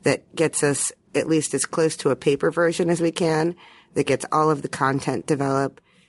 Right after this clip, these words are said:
that allows us to pilot as much as we can, because we really don't want to commit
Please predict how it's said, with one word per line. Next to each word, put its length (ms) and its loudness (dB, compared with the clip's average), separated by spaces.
that 220 2
allows 360 2
us 120 -2
to 100 -8
pilot 520 0
as 180 0
much 240 0
as 100 0
we 120 2
can, 440 -2
because 200 0
we 120 0
really 240 0
don't 220 -2
want 160 2
to 60 -2
commit 480 -2